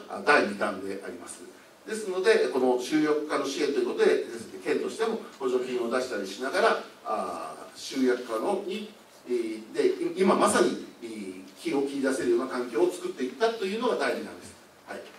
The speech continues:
で、第三弾とすると、やはり担い手が少ないという話もさせていただきましたけれども、佐賀林業アカデミーというのを令和四年度から開校して、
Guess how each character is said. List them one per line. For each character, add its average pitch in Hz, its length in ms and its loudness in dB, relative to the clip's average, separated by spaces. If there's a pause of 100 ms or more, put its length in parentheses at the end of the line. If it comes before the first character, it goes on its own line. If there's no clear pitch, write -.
(680)
で、 196 120 -6
第 233 240 6
三 214 240 2
弾 214 240 0
と 208 100 2
す - 120 0
る 202 120 -4
と、 254 220 8
や 226 100 4
は 220 140 2
り - 60 2
担 165 260 6
い 185 80 10
手 180 60 4
が 180 100 4
少 190 160 -2
な 190 100 4
い 190 60 6
と 185 60 2
い 139 100 0
う - 20 0
話 127 220 -4
も 120 100 -6
さ - 80 -8
せ 127 140 -8
て 123 80 -10
い 120 80 -10
た 123 100 -4
だ 120 120 -2
き 117 100 -8
ま 127 100 -4
し - 80 -12
た 127 60 -8
け 113 100 -10
れ 98 80 -4
ど 107 100 -4
も、 127 220 -2 (240)
佐 208 160 2
賀 156 120 4
林 165 200 -2
業 165 140 6
ア 156 40 6
カ 160 100 2
デ 165 100 -2
ミ 131 180 -2
ー - 40 -10
と 131 60 0
い 123 120 2
う - 80 0
の 165 100 4
を - 260 6
令 143 120 6
和 123 100 4
四 120 100 0
年 131 140 0
度 - 80 -4
か 98 80 -6
ら 95 80 -4
開 98 240 -6
校 107 220 -8
し - 120 -10
て、 - 260 0